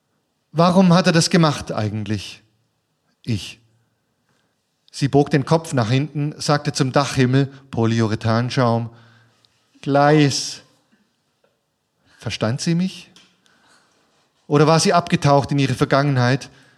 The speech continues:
in ihr Langzeitgedächtnis, das ihrer kranken Eigenzeit weismachte, es sei die Gegenwart? Gleis. Sie redete von der Fabrik, von der Modelleisenbahn.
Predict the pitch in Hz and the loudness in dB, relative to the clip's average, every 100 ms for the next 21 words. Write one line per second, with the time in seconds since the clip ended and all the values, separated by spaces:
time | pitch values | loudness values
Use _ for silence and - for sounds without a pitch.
0 | _ - 156 175 165 180 - 156 147 156 | _ -8 -2 2 2 2 2 0 0 0
1 | 151 151 180 170 - 143 175 143 135 156 | 0 0 0 0 0 -2 0 -2 0 0
2 | 165 160 156 151 156 165 165 147 120 131 | 0 -4 -2 0 0 0 2 2 2 2
3 | 147 160 143 113 139 - - - 147 131 | 2 0 -2 0 -4 -6 -8 -2 0 0
4 | 131 131 127 151 147 151 - _ _ _ | -2 -4 -2 -2 -2 -4 -12 _ _ _
5 | _ _ _ _ _ _ _ _ _ 117 | _ _ _ _ _ _ _ _ _ -2
6 | 117 120 131 131 - - - _ _ _ | 2 4 4 0 -4 -12 -14 _ _ _
7 | _ _ _ _ _ _ _ _ _ _ | _ _ _ _ _ _ _ _ _ _
8 | _ _ - 127 156 170 165 160 147 143 | _ _ -10 -2 0 0 0 0 0 0
9 | 139 - 190 170 - - _ _ - 139 | -2 -2 -8 -8 -10 -20 _ _ -6 0
10 | 143 143 170 170 110 107 110 104 101 107 | 2 2 2 0 -2 -6 -6 -6 -8 -10